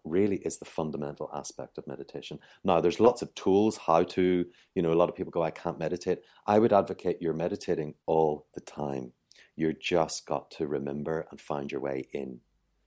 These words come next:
right? And that is so important. So our thoughts, feelings, sensations, they're all layered on top of our presence 'cause we're always here. We're not,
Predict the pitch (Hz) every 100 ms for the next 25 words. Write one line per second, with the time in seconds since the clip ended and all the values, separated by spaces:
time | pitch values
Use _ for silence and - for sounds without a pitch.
0 | _ 65 69 87 - _ _ - 76 90
1 | 98 101 80 - - 87 78 78 - -
2 | 85 80 80 - - 104 - - 87 85
3 | 82 80 - 82 - - 87 101 90 80
4 | 85 85 71 67 - 73 - - 73 -
5 | - 69 - 101 107 71 - - - _
6 | - - 107 113 165 113 104 120 - -
7 | _ - 104 143